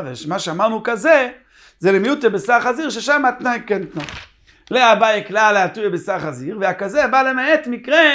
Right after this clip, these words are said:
למיעוטה פלוני, שתיבעל לפלוני, ששם בידה לתת לו כסף, לשחד אותו. מי תווי,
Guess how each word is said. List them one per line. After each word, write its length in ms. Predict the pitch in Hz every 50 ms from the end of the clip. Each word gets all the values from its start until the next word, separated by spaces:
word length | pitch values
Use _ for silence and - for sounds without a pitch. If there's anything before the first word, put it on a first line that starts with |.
| 277 277 277 - _ _ _ _ _ -
למיעוטה 560 | - 220 220 226 226 254 320 359 349 - 311 269 -
פלוני, 420 | - 277 320 339 330 302 277 254 - _ _ _ _ _
שתיבעל 520 | - 208 - 247 233 247 285 311 330 320
לפלוני, 480 | 302 277 277 269 285 294 302 285 285 -
ששם 360 | - 220 - - 311 330 311 277 262 220
בידה 580 | 247 247 240 240 196 294 302 294 269 254 254
לתת 380 | 247 233 220 - 240 226 - 226
לו 80 | 233 226 233
כסף, 440 | 262 262 233 - - 220 214 202 - _ _ _ _ _ _ _ _ _ _ _ _ _ _ _ _ _ _ -
לשחד 440 | 196 185 - - 170 - 147 - -
אותו. 200 | - - _ - _ _ _ _ _ _ _ _ _ _ _ _ _ _ _ _ _ _ _ _ _ _ _ - - - - _ -
מי 220 | 214 262 269 269
תווי, 680 | 262 - 185 175 190 180 175 180 175 180 175 175 165